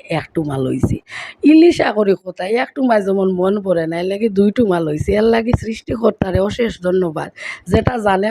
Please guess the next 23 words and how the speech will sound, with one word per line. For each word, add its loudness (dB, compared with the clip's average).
কয় -4
ওটা 0
খাইতাম -4
পারি, -2
ওটাও -2
সবচেয়ে -6
বড় 0
ব্যাপার -2
না, 0
কিতা -6
কই? -16
আবার 4
কমেন্ট 0
করে -2
জানাই -2
যে -2
আমি -2
কথা 0
হাসা -6
কইলাম -2
না -4
মিছা -2
কইলাম। -14